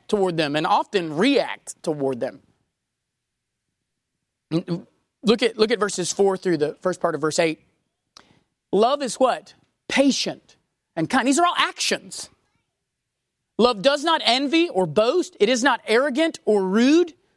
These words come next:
It does not insist on its own way. It is not irritable or resentful. It doesn't rejoice at wrongdoing. It rejoices with the truth. Love bears all things,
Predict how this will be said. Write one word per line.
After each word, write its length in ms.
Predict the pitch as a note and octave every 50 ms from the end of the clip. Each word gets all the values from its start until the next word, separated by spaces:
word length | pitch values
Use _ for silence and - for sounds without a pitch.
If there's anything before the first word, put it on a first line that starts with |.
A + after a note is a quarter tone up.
| _ _ _ _ _
It 140 | - A3 G#3+
does 140 | B3+ C4+ C4+
not 120 | E4 F4
insist 420 | D#4+ C4+ F3+ - - C#4+ C#4 - -
on 120 | C#4+ C4
its 120 | A#3+ - -
own 200 | A3 G3+ F#3 E3
way. 300 | D#3 D3+ D#3 F#3+ C4 - - - _
It 120 | - A#3 A#3+
is 120 | C#4 C4
not 240 | E4+ E4+ D4 - G#3+
irritable 340 | B3 C4+ C#4+ C#4 B3 C4 C4
or 140 | B3+ A#3+
resentful. 680 | A3 G3+ E3 C3+ E3+ D#3 B2+ - - E3+ F3 A3+ C#4 - _ _ _ _ _ _ _ -
It 100 | A3+ F#3+
doesn't 300 | B3+ C4+ C#4+ D4+ F#4 E4
rejoice 440 | D#4+ A#3+ E3 B3+ C4 C#4 C#4 -
at 80 | C4+ A#3+
wrongdoing. 520 | A3+ A3+ G#3 G3+ F#3+ C#3+ E3+ D#3+ E3+ A3+
It 60 | C4 A#3
rejoices 600 | A#3+ F#3+ D3 F#3 C4 D4 D4+ - - D#4+ G#3 G3
with 140 | G#3 G3+
the 60 | - A#3
truth. 480 | - - - F#4 F#4+ E4 A3+ - - _ - - - -
Love 480 | - A#3+ B3+ C4 B3+ A3+ F#3 F#3 D3+ C#3
bears 420 | A3 A#3 C4 D4+ F4+ G#4 F4+ A#3
all 160 | C#4 A#3 G3 F3
things, 400 | - F3+ D#3 D#3 F#3 A3+ -